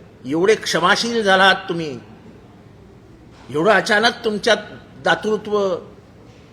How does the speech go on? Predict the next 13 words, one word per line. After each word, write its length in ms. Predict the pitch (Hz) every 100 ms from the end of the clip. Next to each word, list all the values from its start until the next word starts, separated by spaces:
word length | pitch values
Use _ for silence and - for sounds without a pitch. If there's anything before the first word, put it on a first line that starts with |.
| - -
संत 260 | 220 214
महात्म्य 520 | 226 202 175 208 208 208
घुसलाय, 600 | 165 - 196 190 160 139 - - - - - - - - - - - -
तर 120 | 202
येरवड्यापासनं 1080 | 180 175 202 214 214 214 214 220 220 220 214 - - -
ठाण्यापर्यंत, 680 | 165 180 208 208 202 196 190 196 175 196
तळोजापासनं 720 | 180 196 196 196 190 196 190
कोल्हापूरपर्यंत 800 | 180 170 175 202 208 196 196 190
सगळे 300 | 180 202 240
जवळ 200 | 226 240
मोकळे 340 | 214 196 233
करून 240 | 254 269 254
टाका, 320 | 196 180 156